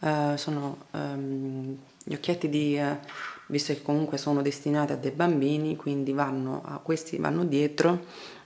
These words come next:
si agganciano per, eh, così poi l'occhietto non va via, ecco. Eh, li ho presi su AliExpress insieme a questo sonaglio,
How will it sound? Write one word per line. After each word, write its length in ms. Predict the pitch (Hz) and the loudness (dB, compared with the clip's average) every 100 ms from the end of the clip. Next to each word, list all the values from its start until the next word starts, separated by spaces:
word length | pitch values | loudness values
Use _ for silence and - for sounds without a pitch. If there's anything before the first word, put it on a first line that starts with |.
| _ _ | _ _
si 140 | - 160 | 0 2
agganciano 760 | 147 143 143 147 147 165 170 | 4 4 4 4 4 6 6
per, 340 | 165 147 139 139 | 6 4 4 4
eh, 240 | 143 147 - - _ _ - | 4 4 -2 -16 _ _ -6
così 460 | 143 147 139 - - - | 0 2 2 -4 -18 2
poi 160 | 143 | 2
l'occhietto 420 | 143 - 151 147 139 | 4 0 0 0 0
non 160 | 139 | 0
va 120 | 135 | -2
via, 440 | 131 143 139 135 135 | -2 2 2 2 -4
ecco. 320 | 135 - 139 - - _ - - - - - - 131 - - | -6 -8 -8 -10 -20 _ -20 -18 -18 -18 -20 -16 -16 -12 -6
Eh, 680 | 151 151 143 139 139 139 139 | -4 -2 -4 -4 -4 -2 -4
li 120 | 139 | -6
ho 40 | |
presi 460 | 139 147 147 147 147 | -2 0 0 0 0
su 260 | - 160 - - - | 0 0 -2 -8 0
AliExpress 1040 | 147 147 147 - - - 185 208 - 254 262 - - - - - - | 2 4 2 0 -8 2 4 4 2 2 2 0 -12 -20 -20 -20 -4
insieme 440 | 151 147 - 151 143 | 0 2 4 6 4
a 80 | 139 | 2
questo 560 | 139 - 151 151 147 | 0 2 4 2 0
sonaglio, 800 | 135 139 131 131 139 170 240 | 0 0 0 0 0 2 2